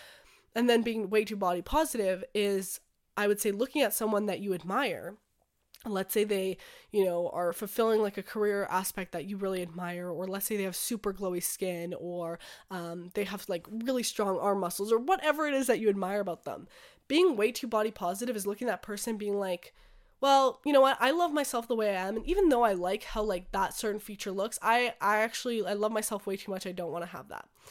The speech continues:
And obviously, there's so much in between here. I think if we're more body neutral, we can really take things that we are seeing in the world and pick through them and sort through them and figure out the goals we wanna have for ourselves. So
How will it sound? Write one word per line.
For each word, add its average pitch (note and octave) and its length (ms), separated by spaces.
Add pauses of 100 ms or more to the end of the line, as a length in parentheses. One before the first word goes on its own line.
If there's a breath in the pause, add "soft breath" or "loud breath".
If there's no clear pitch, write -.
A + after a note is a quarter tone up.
(560 loud breath)
And C4 120
obviously, E4+ 520
there's C4 260
so D#4+ 480
much D4 240
in B3+ 100
between A3 420
here. F#3 260
I D#3+ 120
think D#4 220
if G#4+ 160
we're G#4 140
more A#3 240
body A3 320
neutral, G#3 640
we A3 140
can A3 240
really D4 440 (380 loud breath)
take D4+ 300
things G3+ 380
that G3+ 140
we A3 140
are D4 80
seeing A3 300
in C#4+ 80
the F4 60
world F#3 440
and A3 220 (440)
pick - 300
through D4 280
them G3+ 200
and G#3 120
sort A#3+ 400
through C#4 200
them F#3 300
and G3+ 200 (420 loud breath)
figure E4 360
out A#3+ 200
the A#3 80
goals G3+ 340
we G#3+ 40
wanna F3 280
have E3+ 280
for E3+ 200
ourselves. - 560 (920)
So G#3+ 440